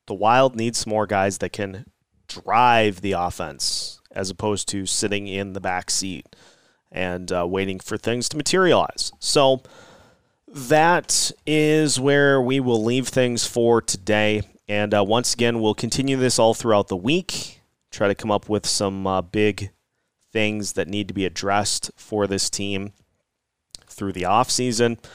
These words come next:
And then we will be starting the, uh, individual player season reviews with a little bit of an exit interview twist to it. So I, uh, hope you tune in f-,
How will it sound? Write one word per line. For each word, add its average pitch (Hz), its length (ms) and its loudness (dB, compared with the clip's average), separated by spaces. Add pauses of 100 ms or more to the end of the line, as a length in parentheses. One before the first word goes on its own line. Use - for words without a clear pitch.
(560)
And 135 180 4
then 143 200 4
we 143 100 4
will 135 160 4
be 127 140 2
starting 120 520 2
the, 107 360 2
uh, 104 220 4
individual 117 640 2
player 107 680 2 (340)
season 123 460 0
reviews 104 800 0 (500)
with 139 160 0
a 139 40 0
little 143 200 6
bit 127 140 4
of 113 80 0
an 113 160 -2
exit 113 340 0
interview 95 720 -2
twist - 600 -2 (260)
to 87 180 -6
it. - 160 -10
So 90 340 0
I, 90 100 2
uh, 92 40 2
hope 120 240 0
you 123 120 -2
tune 120 260 -2
in 113 240 0
f-, - 260 -14